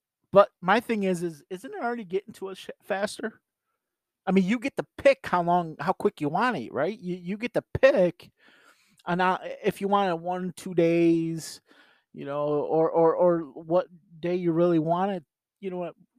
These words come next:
five, seven days. I, I mean, how fast do you want it? You know, I mean,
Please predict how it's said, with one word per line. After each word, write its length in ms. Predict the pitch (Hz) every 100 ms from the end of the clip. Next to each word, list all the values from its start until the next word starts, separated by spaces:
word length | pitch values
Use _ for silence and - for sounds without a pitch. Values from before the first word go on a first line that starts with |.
| _
five, 300 | - 160 165
seven 380 | - 156 156 160
days. 720 | 160 165 160 165 165 170 165 -
I, 240 | - -
I 20 | 120
mean, 220 | 202 202
how 180 | - -
fast 580 | - - 294 269 - -
do 80 | 233
you 100 | 202
want 460 | 170 202 427 415
it? 320 | 160 - - _ _ _ _ _ _ _ _ _ _ _ _ _ _ _ _ _ _ _ _ _ _ _ _ _ _ _ _ _
You 140 | 190
know, 80 | 220
I 80 | 240
mean, 240 | 240 233